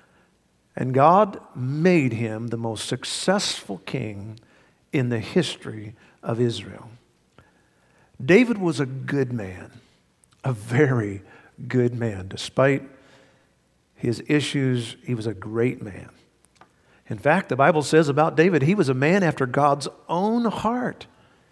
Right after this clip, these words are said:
chosen by God because of his very, uh, his, the kind of a heart that he had. Anybody that has ever read Scripture, heard messages, knows, however, that David was certainly not a perfect man.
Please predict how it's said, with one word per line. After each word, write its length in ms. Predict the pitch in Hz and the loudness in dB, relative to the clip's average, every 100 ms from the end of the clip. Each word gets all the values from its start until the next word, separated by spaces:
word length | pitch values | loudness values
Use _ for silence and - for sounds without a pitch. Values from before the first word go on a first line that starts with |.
| _ | _
chosen 580 | - - 247 294 143 127 | -8 0 2 2 2 2
by 160 | 123 131 | 2 4
God 380 | 156 180 127 | 4 4 2
because 360 | 117 123 - 143 | 0 -2 2 2
of 100 | 127 | 2
his 340 | 127 113 - - _ _ _ _ _ | 2 0 -6 -16 _ _ _ _ _
very, 800 | 113 113 175 208 214 208 196 175 - _ _ _ - | -6 2 4 4 2 2 0 -2 -6 _ _ _ -10
uh, 80 | 123 | -4
his, 360 | 127 143 - - - - - | -2 -2 -4 -14 -20 -18 -12
the 120 | 135 | -8
kind 240 | - 202 | -4 -2
of 80 | 151 | -2
a 60 | 117 | -4
heart 420 | - 151 117 - | -2 0 0 -2
that 100 | 110 | -6
he 100 | 107 | -4
had. 340 | 120 113 117 - _ _ _ _ _ _ _ _ _ _ _ _ _ _ _ _ _ _ _ _ - | -4 -6 -12 -20 _ _ _ _ _ _ _ _ _ _ _ _ _ _ _ _ _ _ _ _ 0
Anybody 460 | 185 180 151 165 | 4 6 6 6
that 120 | 151 143 | 6 4
has 140 | 143 | 6
ever 220 | 156 147 | 6 6
read 640 | 123 - - 127 139 160 | 0 -4 -10 2 4 4
Scripture, 600 | 156 - 170 - 165 156 | 2 -2 -2 0 -2 0
heard 220 | 135 160 139 | 0 0 2
messages, 600 | 143 156 156 147 143 123 | 0 0 -2 0 0 2
knows, 360 | 139 131 127 | 2 2 2
however, 380 | 135 127 120 127 | 2 2 2 2
that 160 | 131 127 | 2 2
David 300 | 143 139 127 | 2 2 0
was 140 | 117 | -2
certainly 560 | - 151 - 120 113 110 - - - _ _ _ _ | -4 -4 -4 -6 -6 -6 -12 -20 -20 _ _ _ _
not 340 | 113 117 113 107 | -4 0 2 0
a 80 | |
perfect 600 | 107 - - 135 - - 165 | -4 -10 -6 -6 -6 -12 -12
man. 340 | - - - | -14 -16 -20